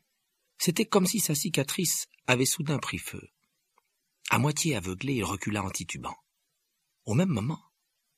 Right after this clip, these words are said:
il entendit des bruits de sabots qui galopaient derrière lui, puis quelque chose lui sauta par-dessus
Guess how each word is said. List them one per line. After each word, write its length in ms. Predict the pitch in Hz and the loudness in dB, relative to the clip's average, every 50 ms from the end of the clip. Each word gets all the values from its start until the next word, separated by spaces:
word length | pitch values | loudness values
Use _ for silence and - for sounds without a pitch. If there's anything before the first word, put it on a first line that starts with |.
| _ _ | _ _
il 160 | - 143 135 | 6 8 8
entendit 320 | 143 139 - 131 127 143 143 | 6 6 4 2 0 2 2
des 120 | 117 107 | 2 2
bruits 160 | 101 117 131 | 2 4 2
de 60 | 95 | 2
sabots 320 | 87 - - - 87 120 131 | 2 2 2 0 0 -2 -2
qui 140 | - - - | -2 -2 -2
galopaient 340 | - 87 85 80 - - | -2 -2 -2 -2 -2 -4
derrière 360 | 82 69 71 76 69 67 67 - | -2 0 0 0 0 -2 -4 -6
lui, 280 | - 67 - - - _ | -8 -8 -8 -10 -14 _
puis 120 | _ - 127 | _ 2 2
quelque 260 | - 135 - - 113 | 4 2 2 0 0
chose 240 | - - 143 104 87 | 2 4 4 2 2
lui 80 | 95 | 2
sauta 320 | - - - 117 - 107 90 | 2 2 0 0 0 -2 -2
par-dessus 640 | - - - - 78 80 - - - 95 92 - | -2 -2 -2 -2 -2 -2 -2 -2 -2 -2 -6 -10